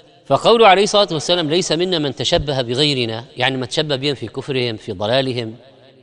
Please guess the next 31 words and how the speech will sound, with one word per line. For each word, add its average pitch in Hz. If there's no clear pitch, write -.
روح 143
اعتقد 135
صليبهم 131
وكنيستهم 131
وألبسهم، 127
يعني 120
لباسهم 120
الديني. 127
أما 185
اللباس 160
العادي، 135
يلبس 147
لباس 156
ورشة، 123
إيش 180
فيها 185
يلبس 147
لباس 139
الورشة؟ 135
يعني 147
إذا، 139
إذا 143
لبسنا 147
مثلًا 139
ما 135
يسمى، 143
واحد 151
مسلم 143
مثلًا 143
يلبس 139
overall 135